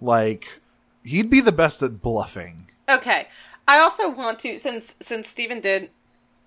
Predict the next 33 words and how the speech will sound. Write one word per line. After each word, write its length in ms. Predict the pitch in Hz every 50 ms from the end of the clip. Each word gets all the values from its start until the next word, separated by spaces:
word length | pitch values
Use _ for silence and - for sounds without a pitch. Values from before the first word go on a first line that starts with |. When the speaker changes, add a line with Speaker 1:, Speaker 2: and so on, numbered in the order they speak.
| _ _ _ _
Speaker 2:
excuse 320 | _ - - - 110 104 95
Speaker 1:
Specify 120 | 104 95 98
Speaker 2:
me. 60 | 92
Speaker 1:
the 60 | 92
kids. 500 | - - - 98 95 92 95 - - - - _ _ _ _ _ _ _ _ _ _ _ - - - _ _ _ _ _ _
Speaker 2:
Uh, 260 | - 302 240 208 202 202 -
yeah, 200 | 214 262 214 -
expand 320 | 214 - - 226 208 214
it 80 | 214 208
to 60 | -
the 60 | 208 190
kids. 460 | - - 185 190 185 214 277 - - -
Across 440 | - 220 220 - - 233 220 214 -
all, 600 | - 214 208 214 220 226 233 240 240 220 - - _ _
uh, 600 | 220 214 202 196 196 190 185 185 180 180 180 180 - - _ _ _ _ _ _ _ _ _ _ _ _ -
all 160 | 214 220 226
continuities, 720 | 226 - 240 226 214 - 202 196 196 196 202 220 233 240 220 185
I'm 200 | - 214 226 254 277
going 160 | 320 302 294
to 60 | 269 277
say 200 | - 240 220 214
that 160 | 220 202 165
Verity 400 | 160 196 185 185 185 170 165 165
is 120 | 170 190 -
the 80 | 175
<laughs> 140 | 220 240 -
best 260 | - 262 294 - -
co-, 300 | - - 320 277 - - -
uh, 480 | 240 233 208 190 185 185 190 208 170 -
poker 320 | - - 240 202 - 208
player 520 | 208 220 190 180 175 175 180 196 247 - - - - 370 381 359 311 - -
of, 380 | 208 196 185 180 180 175 175
uh, 460 | - 190 180 175 170 170 175 185 190